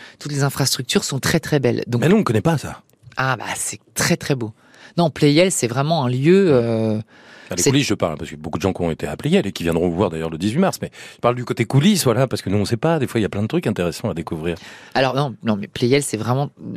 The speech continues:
Speaker 1: tout, tout est beau. Vraiment, Playel, c'est très beau.
Speaker 2: Playel, donc le dix-huit mars, c'est complet, ça fait toujours chaud au cœur, hein, quand on vous appelle et qu'on vous dit, euh, « Au fait, t'es complet, hein,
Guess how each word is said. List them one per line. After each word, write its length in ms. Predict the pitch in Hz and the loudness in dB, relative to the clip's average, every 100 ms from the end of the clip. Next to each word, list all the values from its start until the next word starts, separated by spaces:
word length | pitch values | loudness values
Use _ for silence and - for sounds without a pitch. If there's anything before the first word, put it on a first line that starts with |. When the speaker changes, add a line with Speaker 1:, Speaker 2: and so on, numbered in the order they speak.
| 110 | -10
Speaker 1:
tout, 220 | - 208 226 | 0 2 2
tout 400 | - - 220 156 | 0 -2 2 2
est 80 | |
beau. 160 | 123 104 - _ - | 0 -4 -8 _ -10
Vraiment, 220 | 110 107 - - | -4 -4 -6 -4
Playel, 300 | 127 117 135 | 0 2 0
c'est 100 | - | -4
très 180 | - | -8
beau. 120 | 101 - - | -10 -10 0
Speaker 2:
Playel, 340 | 127 127 107 | 2 4 4
donc 200 | 104 101 | 0 -2
le 80 | 117 | 0
dix-huit 380 | 107 147 135 131 | 0 0 2 4
mars, 280 | 104 90 - | 4 2 0
c'est 100 | 123 | 0
complet, 360 | 117 107 123 | 0 2 2
ça 60 | 123 | 0
fait 100 | - | -4
toujours 240 | - 87 | -6 -6
chaud 140 | 76 95 | -2 -2
au 40 | |
cœur, 240 | 87 113 131 | 2 2 2
hein, 80 | 110 | 0
quand 200 | 98 90 | -2 0
on 120 | 95 | 0
vous 180 | 95 87 | 0 0
appelle 280 | 90 123 120 | 0 2 0
et 80 | |
qu'on 140 | 98 104 | 0 -2
vous 100 | 90 | 2
dit, 240 | 113 120 | 4 4
euh, « 180 | 101 95 | 4 2
Au 40 | 101 | 0
fait, 100 | 143 | -2
t'es 140 | 139 | -2
complet, 340 | 107 101 80 | -8 -8 -8
hein, 80 | 67 | -10